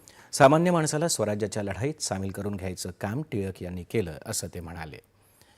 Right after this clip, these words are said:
अठराशे सत्तावन्नच्या पराभवानंतर निराश झालेल्या समाजाच्या मनात टिळक यांनी ब्रिटिशांच्या विरोधात असंतोषाची बीजं रोवली. याच असंतोषाच्या ऊर्जेतून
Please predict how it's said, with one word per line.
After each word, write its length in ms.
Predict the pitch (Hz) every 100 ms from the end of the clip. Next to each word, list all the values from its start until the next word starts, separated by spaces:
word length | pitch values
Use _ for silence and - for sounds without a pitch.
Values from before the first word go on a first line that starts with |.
| _ - -
अठराशे 440 | 98 - 104 104 104
सत्तावन्नच्या 680 | 98 - 110 120 120 131
पराभवानंतर 840 | 117 107 101 107 117 117 113 147 131
निराश 400 | 107 110 110 -
झालेल्या 340 | 107 131 139
समाजाच्या 560 | - 107 107 107 101 107
मनात 240 | 120 127 - - - -
टिळक 300 | 139 147 180
यांनी 300 | 127 113 113
ब्रिटिशांच्या 600 | 131 98 107 104 117 117
विरोधात 480 | 104 104 131 87 76
असंतोषाची 760 | - - 117 110 104 107 92 98
बीजं 280 | 90 90 95
रोवली. 260 | 95 110 - - - - -
याच 280 | 104 139 170 -
असंतोषाच्या 680 | 127 131 127 123 - 101 123 -
ऊर्जेतून 460 | 113 104 123 87